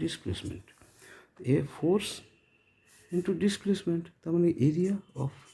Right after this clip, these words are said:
the rectangle is the work done। সেই রকম area of this variable force, area under this graph is the work done। তো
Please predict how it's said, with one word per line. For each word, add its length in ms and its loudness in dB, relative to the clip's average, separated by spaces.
the 100 -2
rectangle 420 0
is 80 0
the 160 0
work 140 0
done। 140 -2
সেই 220 6
রকম 200 2
area 280 6
of 140 4
this 120 4
variable 440 6
force, 240 0
area 240 4
under 240 8
this 160 2
graph 280 2
is 80 -4
the 140 -2
work 160 -6
done। 160 -18
তো 80 -10